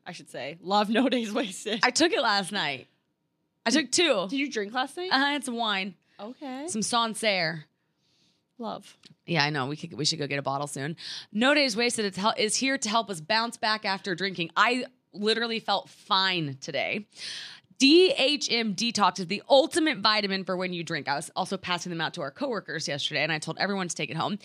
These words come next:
Speaker 1: I love.
Speaker 2: I know. I, some of the Chicago guys are here. I was like, "Here."
Speaker 1: Wait, question. So did you take it before you drink, or did you take it right after you drink?
Speaker 2: During.
Speaker 1: Oh, you take it in the middle?
Speaker 2: You take it while you're drinking.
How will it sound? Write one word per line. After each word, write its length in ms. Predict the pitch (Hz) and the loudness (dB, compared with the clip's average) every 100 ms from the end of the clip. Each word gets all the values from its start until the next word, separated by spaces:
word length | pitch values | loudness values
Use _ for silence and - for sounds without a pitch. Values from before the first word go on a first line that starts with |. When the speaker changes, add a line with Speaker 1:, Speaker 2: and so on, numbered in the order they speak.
| - | -8
Speaker 1:
I 120 | 359 392 494 | -6 -4 -2
love. 220 | 226 - - | -4 -2 0
Speaker 2:
I 120 | 294 | 0
know. 80 | 415 | 0
I, 380 | 208 170 135 151 160 | 0 0 -2 -2 -6
some 200 | 202 277 | -6 -2
of 40 | 269 | 0
the 60 | 262 | -2
Chicago 320 | - 285 269 | 0 0 2
guys 160 | 202 | 2
are 20 | 190 | 2
here. 100 | 196 | -2
I 40 | |
was 80 | 185 | -4
like, 100 | 208 | -6
"Here." 340 | 359 208 135 - | 0 0 0 -4
Speaker 1:
Wait, 160 | - - | -6 -4
question. 300 | 349 - 254 | -4 -4 -6
So 100 | 233 | -8
did 120 | 226 | -6
you 80 | 269 | -6
take 240 | 294 277 | -6 -8
it 220 | 277 - | -8 -10
before 300 | 202 208 214 | -12 -8 -2
you 80 | 294 | -2
drink, 220 | 311 381 | -2 -4
or 80 | 302 | -4
did 100 | 214 | -8
you 40 | 202 | -8
take 140 | 220 | -10
it 60 | 196 | -8
right 100 | 190 | -6
after 300 | 160 - 165 | -6 -8 -12
you 100 | 147 | -12
drink? 220 | - - | -12 -2
Speaker 2:
During. 420 | 254 240 185 123 - _ _ _ | 0 2 0 -4 -16 _ _ _
Speaker 1:
Oh, 140 | 269 370 | 0 2
you 140 | 277 | 2
take 160 | 311 381 | 0 -2
it 80 | 320 | 0
in 60 | |
the 80 | 247 | 0
middle? 400 | 208 453 659 453 | 0 4 4 6
Speaker 2:
You 120 | 277 | 4
take 200 | 277 285 | 4 2
it 100 | 262 | 2
while 260 | 247 247 254 | 2 4 4
you're 160 | 262 226 | 0 -4
drinking. 460 | 247 262 135 - | -4 -4 -6 -10